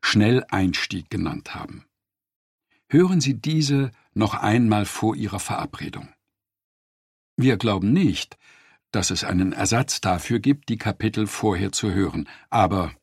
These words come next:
wenn es zeitlich eng ist, hören Sie wenigstens die Zusammenfassung.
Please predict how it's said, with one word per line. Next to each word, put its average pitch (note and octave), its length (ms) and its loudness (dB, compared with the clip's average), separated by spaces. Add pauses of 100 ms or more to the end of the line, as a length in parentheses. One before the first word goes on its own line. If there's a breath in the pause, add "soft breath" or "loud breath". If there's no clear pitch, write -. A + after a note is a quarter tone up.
(200)
wenn F#2 160 -2
es - 160 -2
zeitlich A2+ 500 -2
eng E3+ 220 4
ist, - 380 -2 (480 soft breath)
hören B2 260 4
Sie G#2 220 2
wenigstens E3 720 4
die A#2+ 120 -4
Zusammenfassung. - 960 -2